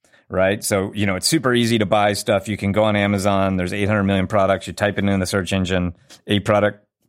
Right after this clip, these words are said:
pops up, you click one button and it shows up two hours later, you're good. Um, what there is not is discovering products you never knew you wanted,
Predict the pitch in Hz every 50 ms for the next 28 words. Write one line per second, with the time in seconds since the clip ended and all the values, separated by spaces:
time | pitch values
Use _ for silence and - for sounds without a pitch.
0 | _ - 120 107 95 - - 98 92 - - 95 87 - - 110 - - 101 98
1 | 98 92 95 95 87 - 101 92 92 90 87 92 90 - - 101 90 85 92 90
2 | 90 - 98 90 85 87 85 80 90 90 87 80 78 80 85 85 78 76 76 82
3 | 107 90 76 - - _ _ _ _ _ _ _ _ _ 107 107 104 95 90 85
4 | - _ _ _ _ _ _ _ - 110 123 117 98 - 117 113 113 110 104 120
5 | 135 147 165 175 156 135 123 120 - - 127 113 113 110 107 104 104 101 98 92
6 | 87 - - _ _ _ _ _ _ _ _ _ _ _ _ _ - 135 120 -
7 | - - 139 127 123 135 131 120 113 110 - 131 123 113 117 113 107 - - 117
8 | 110 107 110 110 101 104 101 101 101 104 107 104 104 101 98 95 90 87 90 92
9 | 87 80 76 76 80 78 - 85 - - - -